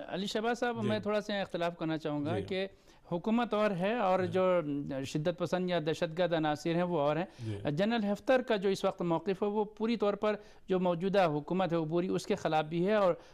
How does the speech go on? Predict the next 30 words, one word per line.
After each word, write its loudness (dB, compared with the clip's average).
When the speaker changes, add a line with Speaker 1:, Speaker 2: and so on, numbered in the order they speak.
Speaker 1:
ظاہر 6
ہے 4
کہ 0
Speaker 2:
جی۔ -2
Speaker 1:
دہشت 0
گردوں 2
کے 0
خلاف 0
بھی 0
ہے۔ 0
تو 4
یہاں 4
پر 2
تھوڑا 2
سا 0
confusion -2
کچھ 0
نہ 0
کچھ -4
تو 0
ہو 2
رہا 2
ہے -2
Speaker 2:
جی۔ -4
Speaker 1:
کہ 2
اصل 2
صورتحال 0
کیا 0
چلتے -4
ہیں۔ 0